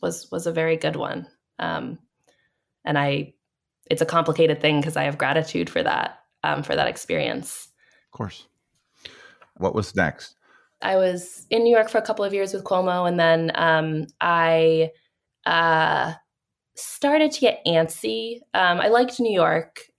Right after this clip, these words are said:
Speaker 1: um, but I'm, I'm hoping my years are, so, so Cuomo was starting to think about a governor's run, um, and I was starting to get antsy and feeling like my role, like I was kind of, I wanted to, a bigger role.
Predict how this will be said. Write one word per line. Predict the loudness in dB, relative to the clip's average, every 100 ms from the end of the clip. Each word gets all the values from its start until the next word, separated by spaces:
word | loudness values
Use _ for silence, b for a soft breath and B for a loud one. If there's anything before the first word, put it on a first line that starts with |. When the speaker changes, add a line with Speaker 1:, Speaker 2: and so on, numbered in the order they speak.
| -2
Speaker 1:
um, | 2 4 2 0 -2
but | 2 4 6 4 0 -14 -14 -12 -10
I'm, | -8 -8 -8
I'm | -6 -6 -6 _ _ _ _ _ -4
hoping | -2 -2 0
my | 2
years | 4 4 4
are, | 0 -2 -2
so, | 0 -2 -4
so | -6
Cuomo | 0 2 4 4
was | 2 2
starting | 2 2 0
to | -2
think | -2 -2
about | 0 0
a | 0
governor's | 0 -2 -4 -4 -2
run, | -2 -2 -6 -14 _
um, | 0 2 2 0 -4 -10 _ _ _ -16 -16 _ -6
and | 0 2 2 0 -2 -8 B B B B B B B -2
I | 2
was | 2
starting | 2 2
to | 0
get | 0
antsy | 0 0 0 -2
and | 0
feeling | 0 2 2
like | 2 2
my | 2
role, | 2 4 4 6 6 4 4
like | 2
I |
was | 2
kind | 2 2
of, | 2 0 -10 _ _ _ _ -2
I | 2
wanted | 4 2
to, | 2 2
a | 2
bigger | 4 4
role. | 4 2 2 0 -4